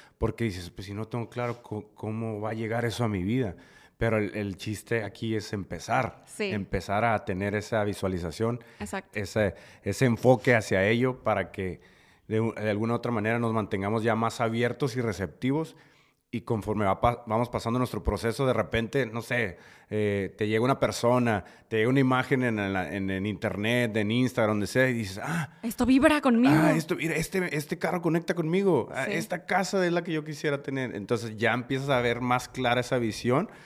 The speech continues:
Speaker 1: ¿Por qué? Porque te pusiste en movimiento, te pusiste a tener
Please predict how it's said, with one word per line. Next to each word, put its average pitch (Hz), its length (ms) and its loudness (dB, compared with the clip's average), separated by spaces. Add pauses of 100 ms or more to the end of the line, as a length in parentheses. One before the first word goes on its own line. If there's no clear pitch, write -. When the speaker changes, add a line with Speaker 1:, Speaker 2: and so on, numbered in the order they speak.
(280)
Speaker 1:
¿Por 110 300 0
qué? 135 180 6
Porque 143 260 0
te - 140 -4
pusiste 117 760 -2 (400)
en 117 140 2
movimiento, 110 1000 2
te - 100 -8
pusiste 101 600 -6
a 98 200 -6
tener 107 440 -4